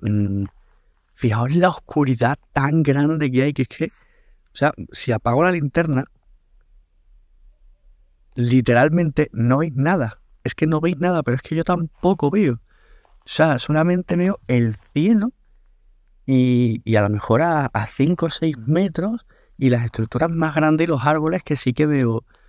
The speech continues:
ahí a lo lejos, pero es una oscuridad absoluta. El cielo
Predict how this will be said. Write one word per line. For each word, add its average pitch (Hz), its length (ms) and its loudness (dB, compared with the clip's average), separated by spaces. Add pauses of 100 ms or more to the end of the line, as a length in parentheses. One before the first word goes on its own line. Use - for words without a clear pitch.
(280)
ahí 123 180 0
a 117 60 0
lo 104 120 2
lejos, 135 340 -2
pero 107 240 0
es 107 120 -4
una 165 160 0
oscuridad 139 600 0
absoluta. 131 760 -2
El 113 120 -2
cielo 120 580 -2